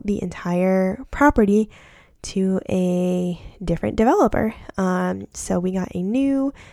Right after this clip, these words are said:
management company and new owners. Um, but basically, there was a clause in my lease that said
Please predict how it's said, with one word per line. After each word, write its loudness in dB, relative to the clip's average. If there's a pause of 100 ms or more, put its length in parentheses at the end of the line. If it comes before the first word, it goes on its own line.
(360)
management 2
company -2 (420)
and 0
new 0 (100)
owners. 2 (360)
Um, 2
but -2
basically, 4
there 0
was 0 (220)
a -2
clause 4 (220)
in 0
my -4
lease 0
that 0
said 0